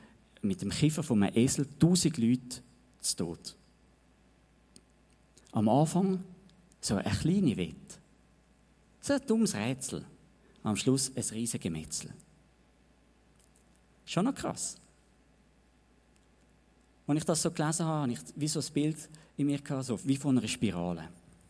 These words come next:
Oder du startest da, ja, passiert etwas Kleines, geht so ein bisschen tiefer runter, passiert noch mal ein bisschen etwas und,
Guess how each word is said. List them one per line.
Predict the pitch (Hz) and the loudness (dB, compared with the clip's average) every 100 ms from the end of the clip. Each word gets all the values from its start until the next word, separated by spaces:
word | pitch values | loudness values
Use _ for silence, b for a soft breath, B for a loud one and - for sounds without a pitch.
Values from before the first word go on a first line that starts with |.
| b b b | b b b
Oder | 226 220 | -6 -2
du | 254 | -2
startest | - 170 190 175 - 127 | 2 2 2 -2 -2 2
da, | 143 175 175 - - _ _ _ b b b b _ _ | 2 2 -2 -12 -20 _ _ _ b b b b _ _
ja, | - 90 107 | -10 -4 -4
passiert | - - 127 113 | -4 -2 -2 -2
etwas | 117 - - | -4 -4 -2
Kleines, | 123 139 143 139 - | 2 2 2 -2 -4
geht | 85 - | -6 -6
so | - | -8
ein | - | -8
bisschen | 104 - | -10 -6
tiefer | 131 131 - 120 | -4 -4 -4 -4
runter, | 117 123 B - | -2 -2 B -8
passiert | - 139 131 | -2 0 2
noch | 160 | 0
mal | 156 | 0
ein | |
bisschen | 147 143 | 0 0
etwas | 147 139 135 | 0 -2 -2
und, | 175 | -6